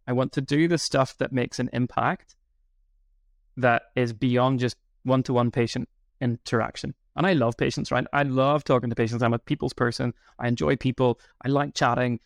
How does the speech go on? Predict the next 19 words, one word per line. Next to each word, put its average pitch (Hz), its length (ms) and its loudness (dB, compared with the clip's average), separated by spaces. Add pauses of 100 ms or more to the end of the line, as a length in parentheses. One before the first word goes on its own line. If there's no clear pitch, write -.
(220)
I 131 40 -2
like 131 240 2
empathizing. 123 680 0 (240)
I 135 60 -2
like 139 140 0
treating 123 260 0
people. 123 420 0
I 135 40 0
like 139 180 0
seeing 127 240 -2
the 123 100 -2
impact 123 360 -2
on 120 140 0
people. 120 400 -2 (2250)
But 143 360 4
I 135 80 2
also 139 260 0
like 127 220 0
seeing 120 400 -2